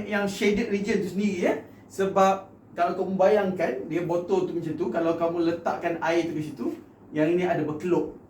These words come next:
Okey? Maknanya dia ada bengkok tu. Jadi sini ada bengkok. Jadi itu bukan bentuk kon atau, eh. Jadi kon tu yang ini. Okey? Dia kon itu dalam ni letak macam ni. Jadi ka-, ada kon ke situ, di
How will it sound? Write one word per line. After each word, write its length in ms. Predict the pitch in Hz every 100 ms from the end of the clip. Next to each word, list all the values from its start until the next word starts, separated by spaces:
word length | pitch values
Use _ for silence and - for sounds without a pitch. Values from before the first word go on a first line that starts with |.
| - -
Okey? 320 | 120 196 -
Maknanya 480 | - 147 151 156 156
dia 160 | 151 143
ada 240 | 151 143 135
bengkok 560 | 151 156 160 190 180 151
tu. 240 | 131 120 - -
Jadi 80 | 131
sini 240 | 127 160 165
ada 240 | 151 143 135 - -
bengkok. 320 | 143 139 151
Jadi 320 | 135 151 151 151
itu 80 | 180
bukan 320 | 135 156 147
bentuk 480 | 135 139 - - -
kon 240 | - 190 139
atau, 320 | 143 143 139 -
eh. 160 | - - - -
Jadi 120 | 131 139 -
kon 240 | 208 196
tu 80 | 202
yang 160 | 170 151
ini. 320 | 151 151 131 - - - -
Okey? 140 | 170 196
Dia 240 | 147 143 -
kon 320 | - 170 160
itu 480 | 151 - 262 392 - - - -
dalam 400 | 135 156 151 156
ni 80 | 208
letak 400 | 165 151 156 151
macam 160 | 156
ni. 320 | 170 240 - - -
Jadi 320 | 127 151 151
ka-, 240 | - - -
ada 240 | 135 151 151
kon 240 | 180 156
ke 80 | 160
situ, 320 | 151 147 262 277
di 240 | 143 151